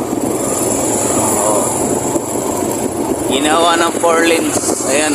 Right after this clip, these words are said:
malapad na. Shout out nga pala sa Dipolog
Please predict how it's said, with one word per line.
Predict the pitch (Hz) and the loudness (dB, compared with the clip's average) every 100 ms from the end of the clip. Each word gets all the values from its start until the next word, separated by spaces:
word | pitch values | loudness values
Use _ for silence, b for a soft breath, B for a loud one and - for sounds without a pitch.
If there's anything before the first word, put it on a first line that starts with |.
| 131 | 2
malapad | 127 131 135 147 147 | 2 0 0 0 0
na. | 156 - - - - - - - - - - - - - - - - - - - - - - - - - - - - - - - - - - - - - - - - - | 0 0 -2 -2 -2 -2 -4 -2 -2 -2 -2 -2 -2 -4 -4 -2 -2 -2 -2 -4 -2 -2 -2 -2 0 0 -2 -2 -2 -2 -4 -4 -4 -2 -2 -2 -2 -4 -4 -4 -2 0
Shout | 151 170 - | 2 0 0
out | 170 180 - | 0 0 0
nga | 170 165 | 0 2
pala | 175 170 170 | 2 4 2
sa | - 165 160 151 151 - - - - - - - - - - - - | 2 4 4 4 2 0 -2 -2 -2 -2 -2 -2 -4 -4 -4 -2 0
Dipolog | 120 156 160 165 165 160 | 2 4 6 6 6 4